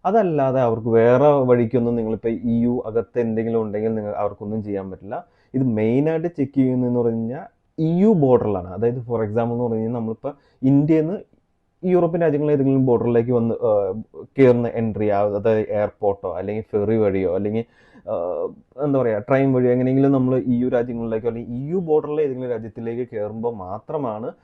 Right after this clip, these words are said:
ഇവർക്കത് ചെക്ക് ചെയ്യാൻ പറ്റുള്ളൂ. അല്ലാതെ internally അവർക്കത് ചെക്ക് ചെയ്യാൻ പറ്റുന്നില്ല എന്നുള്ളതാണ് കാര്യം. പക്ഷേ വൺസ് നിങ്ങൾ ഓവർസ്റ്റേ ചെയ്ത് കഴിഞ്ഞാൽ നിങ്ങളുടെ ഡാറ്റ already ഇവരുടെ കയ്യിൽ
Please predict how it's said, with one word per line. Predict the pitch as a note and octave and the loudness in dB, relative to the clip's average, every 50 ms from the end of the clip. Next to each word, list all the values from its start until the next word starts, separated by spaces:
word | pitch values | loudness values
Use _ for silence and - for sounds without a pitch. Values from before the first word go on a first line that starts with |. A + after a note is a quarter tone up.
| _ _ _ _ B2+ | _ _ _ _ -2
ഇവർക്കത് | B2+ A#2 - - A#2 A2+ A2+ - | -2 -2 0 0 -2 -2 -2 -4
ചെക്ക് | A2 F#2+ - | -10 -6 -2
ചെയ്യാൻ | A#2 A#2 G#2+ G2+ | 0 0 0 -2
പറ്റുള്ളൂ. | F2+ F#2 F#2 F#2 F2+ - - | -4 -6 -8 -8 -8 -8 -6
അല്ലാതെ | G2 G#2 G#2+ A2+ B2 D3+ D#3+ D3 B2 C3 - - C3 | -6 -4 -4 -2 -2 0 -2 -2 -2 -6 -8 -8 -8
internally | B2 A#2+ A#2+ B2 C#3+ D#3+ E3 E3 D3+ A#2+ G2+ G2 C3+ E3 - | -6 -4 -2 0 0 0 0 0 -4 -6 -8 -8 -8 -8 -10
അവർക്കത് | A#2 A2+ A2 A2+ - A#2 A2+ A2 | -10 -10 -10 -6 -4 -4 -4 -4
ചെക്ക് | G#2+ A#2 G#2+ - | -4 -8 -10 -6
ചെയ്യാൻ | - A2 A2+ A2 G#2+ G#2 | -2 0 0 0 0 -2
പറ്റുന്നില്ല | G2+ - G#2 G2+ G#2 G2+ G2 G2+ A2+ B2 | -4 -4 -4 -4 -4 -4 -4 -4 -4 -4
എന്നുള്ളതാണ് | - B2 A2 G#2 G2+ G2 G2 F#2+ G2 A#2 B2 | -4 -6 -6 -4 -4 -2 -2 -4 -6 -8 -8
കാര്യം. | B2+ G2+ F#2 - C3+ F#3 - _ _ _ _ _ - | -6 -6 -6 -6 -6 -8 -10 _ _ _ _ _ -8
പക്ഷേ | A#2+ - - - - - A#2+ F3 - - _ _ _ _ A2+ | -8 -8 -10 -10 -4 0 0 0 0 -4 _ _ _ _ 0
വൺസ് | A2+ B2+ C#3+ - G#3 | 0 0 0 0 -2
നിങ്ങൾ | G3 E3+ E3 D#3+ | -2 0 0 2
ഓവർസ്റ്റേ | C3+ A#2+ B2 A#2+ A#2+ - - C3+ C3+ | 2 2 2 0 0 0 2 4 4
ചെയ്ത് | B2+ B2 A2+ G#2+ G#2+ | 4 4 4 2 0
കഴിഞ്ഞാൽ | G#2 G#2+ G#2 G2+ G2+ G#2 G#2+ B2 D#3+ D3+ | 0 0 -2 -2 -2 -2 0 0 0 0
നിങ്ങളുടെ | B2 A2+ A2 A2 A2 G#2 G2 | 0 0 0 0 0 -2 -2
ഡാറ്റ | F#2 F#2+ G2+ - A#2 | -4 -4 -2 -2 -2
already | A2 G2+ F#2+ F#2+ G2 G2+ A2+ | 0 0 -2 -4 -4 -6 -4
ഇവരുടെ | G#2+ G2+ G2 F#2+ G2+ G2+ | -2 -2 0 0 0 0
കയ്യിൽ | G2+ G2+ G#2 | 0 0 -2